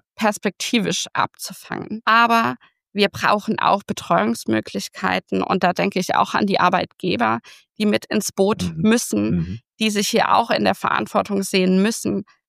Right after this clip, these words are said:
Speaker 1: ähm, dass hier Arbeitskraft gewonnen
Speaker 2: Mhm.
Speaker 1: wird für den, für die Fachkräfte vor Ort, unabhängig ob im pädagogischen Bereich oder woanders. Aber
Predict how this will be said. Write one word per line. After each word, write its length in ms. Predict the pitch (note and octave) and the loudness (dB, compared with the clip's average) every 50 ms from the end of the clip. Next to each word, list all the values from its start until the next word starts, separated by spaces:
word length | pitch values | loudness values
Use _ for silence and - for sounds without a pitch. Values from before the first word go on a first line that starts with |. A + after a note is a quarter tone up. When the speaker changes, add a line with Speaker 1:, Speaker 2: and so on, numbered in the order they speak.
| _ _ _ _ - | _ _ _ _ 0
Speaker 1:
ähm, 420 | G#3 G#3 G3 G3 G3 F#3 D#3 - - _ _ _ _ _ | 2 2 2 0 0 -2 -4 -6 -10 _ _ _ _ _
dass 400 | - G3+ G3+ G#3+ - - - - _ - | 0 0 0 0 -4 -10 -12 -14 _ -8
hier 500 | A3 G3+ - A#3 A#3 A3+ G#3+ G#3 G3 G3 - - | -6 -2 0 2 4 4 6 4 4 2 0 0
Arbeitskraft 760 | - A3 A3 A3+ - G#3 - - - - - A#3 - - - | 0 2 2 2 2 0 -2 -8 -6 -4 -4 -4 -4 -4 -6
gewonnen 580 | A3 F#3+ - - - A#3+ B3+ B3 A3+ G3 F3+ | -6 -2 0 2 2 2 4 2 2 2 2
Speaker 2:
Mhm. 40 | F3+ F3+ | 2 2
Speaker 1:
wird 260 | F#3 - G3 G#3+ - | 2 2 0 -2 -4
für 360 | - - - - G#3+ G#3+ G#3 | -8 -10 -6 -2 -2 0 0
den, 300 | G#3 G#3 G3+ G3+ G#3+ A3 - - - _ _ _ _ _ | 0 0 0 0 -2 -4 -6 -10 -20 _ _ _ _ _
für 400 | - - - A#3+ A3+ A3 A3 - - - _ - | -12 -4 2 4 4 4 4 2 -2 -6 _ -12
die 80 | - G#3+ | -12 -6
Fachkräfte 560 | - - G3 G3+ - - - - - - G3+ | -2 0 0 0 0 -2 -4 -4 -2 -4 -8
vor 180 | - - - | -6 -2 0
Ort, 260 | E3+ - F#3+ G#3 - - - _ | 2 4 2 2 0 -4 -12 _
unabhängig 580 | - B3+ C4+ A#3 G3+ F#3+ G3+ G3 F3+ F#3+ - - | 2 4 4 4 4 4 0 0 0 -2 -2 -4
ob 100 | - - | -4 -2
im 100 | F#3 F#3 | -2 -2
pädagogischen 560 | - G3+ F#3 F#3 F#3+ G#3+ B3+ C#4+ - - G#3 | 0 0 0 0 2 2 0 -2 -2 -2 -4
Bereich 300 | F#3+ - E3+ F3+ G3+ G3+ | -2 0 0 0 0 0
oder 140 | G#3 F#3 F#3+ | 0 0 0
woanders. 640 | G3+ - - - - C#4 D4+ A#3 - - D#3+ - - - - - _ _ _ | 0 0 0 0 0 2 2 0 0 -2 -4 -6 -10 -16 -20 -20 _ _ _
Aber 220 | - G#3 G3+ G#3 | 2 4 4 4